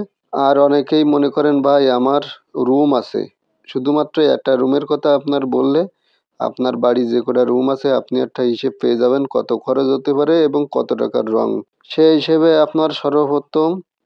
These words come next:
আমরা একটা টিন শেড বাড়ির রং করে আপনাদের হিসেব দেব। টিন শেড বাড়ি হোক আর আপনার ছাদওয়ালা বাড়ি হোক, সামান্য ডিফারেন্স, এক দুই হাজার টাকা, দেড় হাজার টাকা ডিফারেন্স ছাদওয়ালা বাড়ি অব-, অথবা টিন শেড বাড়ি।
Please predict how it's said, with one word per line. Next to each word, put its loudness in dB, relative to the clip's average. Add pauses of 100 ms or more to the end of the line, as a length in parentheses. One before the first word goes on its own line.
(180)
আমরা 4
একটা 2
টিন 0
শেড 0
বাড়ির 2
রং 0
করে 2
আপনাদের 0
হিসেব -2
দেব। 0 (380)
টিন 2
শেড 0
বাড়ি 2
হোক -2
আর 2
আপনার 0
ছাদওয়ালা 0
বাড়ি 0
হোক, -6 (260)
সামান্য 0
ডিফারেন্স, 0
এক 0
দুই 2
হাজার 4 (180)
টাকা, 0
দেড় 2
হাজার 2
টাকা -4
ডিফারেন্স -2
ছাদওয়ালা 0
বাড়ি 0
অব-, 0
অথবা 0
টিন -6
শেড -8
বাড়ি। -2